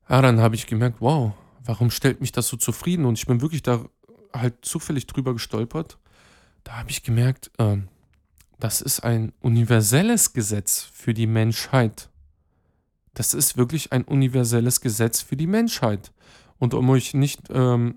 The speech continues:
weiter damit auf die Nerven zu gehen, das Wort Gerechtigkeit kam oft in Verbindung mit speist die armen Menschen und, ähm, ähm, speist die armen Menschen beispielsweise sinngemäß und, ähm,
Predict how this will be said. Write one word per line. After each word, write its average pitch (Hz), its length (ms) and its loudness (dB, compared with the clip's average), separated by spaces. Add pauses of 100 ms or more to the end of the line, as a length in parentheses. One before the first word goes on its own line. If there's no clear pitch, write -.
(160)
weiter 131 320 -6
damit 135 240 0
auf 120 140 -4
die - 100 -6
Nerven 143 320 -2
zu - 180 -2
gehen, 123 260 0 (720)
das - 220 -4
Wort 147 220 -2
Gerechtigkeit 135 680 -4
kam 120 280 -2
oft - 260 -4
in 135 140 0
Verbindung 131 520 0
mit 120 160 -2
speist - 680 -4
die 120 280 -10
armen 143 500 2 (160)
Menschen 139 580 0 (360)
und, 117 420 0
ähm, 113 320 0 (920)
ähm, 101 460 -2 (560)
speist - 440 -2
die - 100 -6
armen 117 180 4
Menschen 131 360 0
beispielsweise 131 760 0
sinngemäß 127 640 2
und, 113 500 0
ähm, 101 500 -2